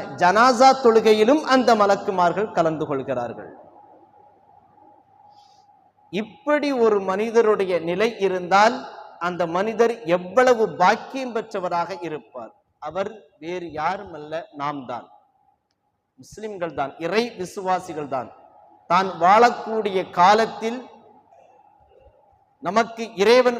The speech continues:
வகுத்தளித்திருக்கக்கூடிய கட்டளைகளை, கண்மணி நாயகம் ஸல்லல்லாஹு அலைஹி வஸல்லம் அவருடைய வழிமுறைகளை எந்த ஒரு மனிதன் பின்பற்றி நடக்கிறாரோ அந்த ஒவ்வொரு முஸ்லிமினுடைய கடைசி நிலையும் இப்படித்தான்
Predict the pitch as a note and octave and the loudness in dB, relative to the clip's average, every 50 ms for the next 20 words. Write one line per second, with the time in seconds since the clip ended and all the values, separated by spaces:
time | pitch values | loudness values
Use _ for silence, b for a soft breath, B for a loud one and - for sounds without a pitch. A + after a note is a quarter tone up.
0 | - - F#3 F#3+ A#3+ C4+ - - C4 B3 A#3+ B3 B3 - A#3+ A#3 A3+ - - A#3 | -2 -4 -2 -2 -2 -2 0 2 2 2 2 2 -2 -4 -4 -4 -4 -2 -2 -2
1 | A3 G#3+ - - G#3+ G#3+ G3 G3+ G3 G3 - F#3 E3 - - A#3 A#3 A3+ A3 F#3+ | -2 -2 -4 -8 -8 -4 -2 -2 -4 -4 -4 -8 -6 2 2 4 4 4 2 0
2 | G#3+ G#3+ A3+ A#3+ - - G3+ F3+ G#3 A#3 A#3 A#3+ B3 A#3 A#3 A#3 A3+ - A3+ A3+ | 0 0 0 0 -2 -4 -6 -4 -2 -2 0 0 2 4 4 2 2 0 -4 -10
3 | A3 - - G#3+ G#3 A3 A3 G#3+ G#3 G#3 G#3 G#3+ G#3+ - G#3 G#3 G#3 G3 G3+ G3 | -10 -8 -6 -2 0 0 0 2 2 4 4 4 4 2 -2 -4 -4 -6 -6 -8
4 | G3 G3 - - G#3+ A3 A#3+ A#3 A#3 - G#3 G#3 G#3 G3+ G3+ F#3+ F3+ E3 F3 F3+ | -10 -8 -8 -6 -4 -2 -2 -4 -2 -2 -2 -2 0 0 0 -2 0 0 0 0
5 | G#3+ B3 A#3+ A#3 A#3 A3 G3+ G3 G#3 G#3 G3+ - D#3+ F3+ G3 A3 A#3+ A3+ C4 C4 | 0 0 2 2 2 2 2 0 -2 -4 -4 -2 -4 -4 -4 -6 -2 2 2 2
6 | B3+ A#3+ A#3 G#3+ G#3 F#3+ F#3 F#3+ G#3+ A3 G3 A#3 A3+ G#3+ - - - G#3 G#3+ A#3 | 2 2 2 0 0 -2 -4 -6 -4 -2 -2 -2 -4 -4 -8 -12 -10 -10 -8 -4
7 | G#3 A#3 A#3 A#3 - A#3 G3+ F#3 F3+ G3+ G3+ G3+ - A3 G3 G3+ G3 F#3+ F#3+ F#3+ | -2 -2 -4 -4 -8 -10 -6 -4 -4 -4 -4 -4 -4 -2 2 2 2 4 2 0
8 | G#3+ A#3+ B3 - - - - - - - _ _ _ _ _ _ _ _ _ _ | 0 -2 -2 -4 -10 -16 -20 -20 -20 -20 _ _ _ _ _ _ _ _ _ _
9 | _ _ _ - F#3 G#3+ A#3+ A#3 A#3+ C4+ B3 C4 G3 G3+ G#3+ G#3 G#3 - C#4 C#4 | _ _ _ -4 -4 -4 0 2 2 2 2 2 -2 -4 -4 -6 0 4 6 6
10 | C#4 B3 A3 G#3+ G3 - - B3+ C#4 B3+ B3+ B3 A#3+ A#3 A#3 A3+ G3 F#3+ G#3 F#3+ | 6 4 0 -6 -6 -6 -6 -4 -2 -2 0 0 2 2 2 2 2 2 2 2
11 | F3 E3+ D3 - - - - F#3 F3+ A3+ B3 C4+ C#4 C#4 - - B3+ A3+ A3+ A3 | 2 0 -4 -8 -12 -4 -4 0 2 2 2 2 2 0 -2 -4 -4 -4 -2 0
12 | A#3 A#3+ A#3 B3 C4+ C4 - - G#3 A3+ A3 - - C4 C4 B3+ B3+ C4 - C4 | 2 2 0 0 -4 -6 -8 -10 -10 -10 -10 0 2 4 4 4 2 0 2 2
13 | B3+ B3+ B3+ | 2 2 0